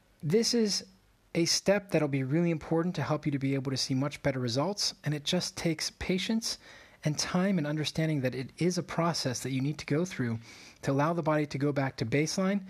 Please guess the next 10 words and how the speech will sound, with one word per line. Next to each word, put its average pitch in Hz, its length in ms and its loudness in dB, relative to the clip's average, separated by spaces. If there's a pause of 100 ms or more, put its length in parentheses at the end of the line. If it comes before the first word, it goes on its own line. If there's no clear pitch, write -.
(200)
in 143 140 -2
order 143 240 0
to 139 140 -4
progress. 123 680 -2 (3000)
All 131 180 2
right, 104 240 0 (100)
step - 460 2
number 214 240 2
two, 156 600 0 (1080)
it's - 220 2